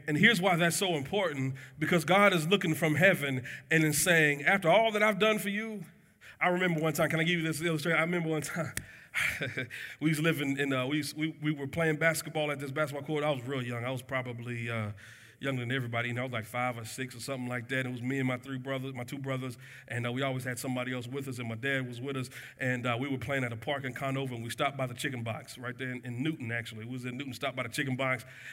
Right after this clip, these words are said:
and, uh, anybody know what the Chicken Box is? Oh, amen. Chicken Box. It's a little gas station that sells chicken, amen, and ice cream and all kind of stuff. And so we had stopped there to eat some lunch. And, uh, uh, when, you know, you got all these mouths to feed, he didn't, my dad didn't bring a, a lot of cash with him. But here's what he did, because he's a good dad,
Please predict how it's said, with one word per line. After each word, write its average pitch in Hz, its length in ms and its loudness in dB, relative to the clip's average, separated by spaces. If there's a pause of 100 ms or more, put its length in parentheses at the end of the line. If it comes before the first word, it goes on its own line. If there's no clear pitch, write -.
and, 123 180 0
uh, 120 40 0
anybody 143 200 2
know 147 60 -2
what 139 80 -4
the 131 60 -8
Chicken 139 240 -4
Box 131 220 -2
is? 135 280 -4 (600)
Oh, 120 180 -4
amen. 117 480 -2
Chicken 131 260 -2
Box. 113 220 -2
It's 127 140 -6
a - 20 -6
little 135 160 -2
gas 139 340 2
station 117 280 -4
that 113 100 -6
sells 131 220 -6
chicken, 139 340 -4 (180)
amen, 117 420 -4
and 107 100 -4
ice 117 180 -2
cream 120 200 -6
and 113 80 -4
all 113 80 -6
kind 117 180 -6
of 101 60 -10
stuff. 113 220 -8 (340)
And 113 120 -6
so 135 100 -2
we 147 160 0
had 135 120 0
stopped 139 300 -2
there 151 180 -2
to - 240 -8
eat 170 140 -10
some 131 200 -2
lunch. 147 420 -2
And, 120 400 0
uh, 117 200 -2 (340)
uh, 120 200 0
when, 113 140 0
you 165 80 0
know, 151 60 -2
you 127 60 -4
got 135 100 -2
all 123 80 -4
these 120 160 -6
mouths 156 280 2
to 127 40 -6
feed, 135 300 -2
he 143 60 -4
didn't, 135 280 -10
my 135 100 -4
dad 143 200 -2
didn't 131 180 -4
bring 135 300 0
a, 123 300 -6
a - 20 -4
lot 135 160 0
of 113 80 -6
cash 208 380 0
with 131 160 -4
him. 113 120 -6
But 123 140 -6
here's 147 220 -2
what 135 100 -4
he 127 60 -6
did, 175 240 -2
because 131 180 -6
he's 113 140 -8
a - 20 -14
good 127 200 -10
dad, 160 320 2